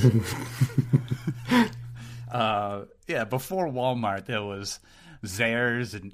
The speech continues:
Speaker 2: Ames and Kmart. The perpetrator ran into Ames, which was across the street, down a small road.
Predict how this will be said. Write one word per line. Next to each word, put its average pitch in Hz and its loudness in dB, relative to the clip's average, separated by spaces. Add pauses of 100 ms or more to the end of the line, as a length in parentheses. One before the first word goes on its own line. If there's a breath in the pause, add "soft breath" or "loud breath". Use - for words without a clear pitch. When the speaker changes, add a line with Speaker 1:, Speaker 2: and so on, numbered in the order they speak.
(100)
Speaker 2:
Ames 113 2
and 98 -10
Kmart. 113 0 (580)
The 147 0
perpetrator 147 4
ran 135 4
into 131 2
Ames, 113 -2 (100)
which 123 0
was 120 2
across 160 0
the 156 0
street, 113 -2
down 143 6
a 156 2
small 120 2
road. 104 2